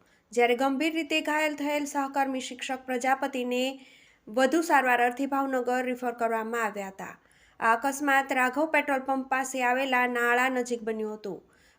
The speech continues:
ઘટનાને પગલે હાઈવે પર ટ્રાફિક જામ સર્જાયો હતો. વલભીપુર અને સિહોર પોલીસને જાણ થતાં તેઓ તાત્કાલિક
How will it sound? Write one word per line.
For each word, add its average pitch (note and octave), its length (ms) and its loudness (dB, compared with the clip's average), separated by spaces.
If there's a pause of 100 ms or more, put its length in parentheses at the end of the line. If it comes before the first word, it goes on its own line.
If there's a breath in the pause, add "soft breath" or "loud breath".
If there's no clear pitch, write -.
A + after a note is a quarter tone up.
ઘટનાને D4+ 400 2
પગલે C#4 360 2
હાઈવે C#4 300 2
પર C#4 160 0
ટ્રાફિક B3+ 440 -4
જામ B3 340 -2
સર્જાયો A#3 540 -4
હતો. G#3 260 -12 (540 soft breath)
વલભીપુર D#4 580 2
અને D4+ 220 2
સિહોર C#4+ 400 0
પોલીસને B3+ 460 -2
જાણ B3+ 280 -2
થતાં C#4+ 280 2
તેઓ C4 260 -2
તાત્કાલિક C4+ 640 -2